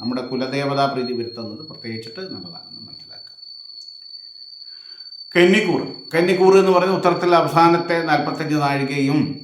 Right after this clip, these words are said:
അത്തവും ചിത്തിരയുടെ ആദ്യത്തെ പകുതിയും ആദ്യത്തെ മുപ്പത് നാഴികയും ചേർന്നാണ് ചിത്ര നക്ഷത്രം. കന്നിക്കൂറുകാർക്ക് കണ്ടകശനി ആരംഭിക്കുകയാണ് മാർച്ച് മാസത്തോടു കൂടിയിട്ട്. ഇപ്പം ചില കാര്യങ്ങൾ, ദൂരദേശക്ക്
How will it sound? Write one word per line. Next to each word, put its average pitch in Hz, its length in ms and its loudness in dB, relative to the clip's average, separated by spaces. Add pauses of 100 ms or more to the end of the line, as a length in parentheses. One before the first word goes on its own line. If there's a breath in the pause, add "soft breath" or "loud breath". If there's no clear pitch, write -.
(320)
അത്തവും 135 640 -2
ചിത്തിരയുടെ 156 600 0
ആദ്യത്തെ 151 400 -2 (540)
പകുതിയും 131 400 -2 (120)
ആദ്യത്തെ 135 380 -6
മുപ്പത് 151 440 -4
നാഴികയും 123 480 -2
ചേർന്നാണ് 113 560 -8
ചിത്ര - 280 -18
നക്ഷത്രം. - 300 -20
കന്നിക്കൂറുകാർക്ക് 139 960 -4 (1200)
കണ്ടകശനി 139 580 0
ആരംഭിക്കുകയാണ് 117 760 -4
മാർച്ച് 101 220 -16
മാസത്തോടു 80 540 -20
കൂടിയിട്ട്. - 400 -20 (960)
ഇപ്പം 160 200 -14
ചില 156 160 2 (100)
കാര്യങ്ങൾ, 139 400 2
ദൂരദേശക്ക് 131 880 -2